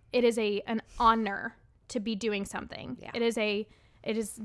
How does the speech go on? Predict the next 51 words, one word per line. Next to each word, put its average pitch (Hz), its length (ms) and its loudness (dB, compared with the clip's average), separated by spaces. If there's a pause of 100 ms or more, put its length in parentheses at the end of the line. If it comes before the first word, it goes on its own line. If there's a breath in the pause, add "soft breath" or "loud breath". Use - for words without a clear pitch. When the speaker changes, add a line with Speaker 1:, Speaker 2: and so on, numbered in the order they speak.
Speaker 1:
just 240 220 -2
a 190 60 0
privilege. 208 800 0
You 269 120 -2
are 240 60 2
so 311 240 0
privileged 262 960 -2
to 240 200 -4
be 247 200 -4
working 226 520 0
as 214 240 2
this 214 160 -2
person. 233 580 -2 (160)
Speaker 2:
Oh, - 100 -8
Speaker 1:
And 339 120 4
Speaker 2:
yeah. 339 120 6
Speaker 1:
yeah, 392 200 4
I 269 160 2
felt 302 320 0
lucky. 254 380 0
I 196 80 -2
felt 247 340 -2
really 262 260 2
great 240 340 -2
that 220 120 0
I 214 160 4
was 220 300 0
chosen 220 400 -2
to - 120 -12
do 202 200 -6
this, 294 240 -2
but 220 280 -2 (340 soft breath)
I 294 200 4
got 339 180 4
to 330 60 -2
do 247 140 2
it 226 80 0
because 233 220 -4
I 247 140 4
was 220 180 2
great. - 480 -12 (280)
Speaker 2:
And 240 140 0
you, 254 200 -2 (460)
and 226 220 -4
you 214 180 -8
got 208 260 -4
it 233 120 -8
because 165 280 -12
you 170 100 -10
worked 156 260 -10
hard. 165 340 -10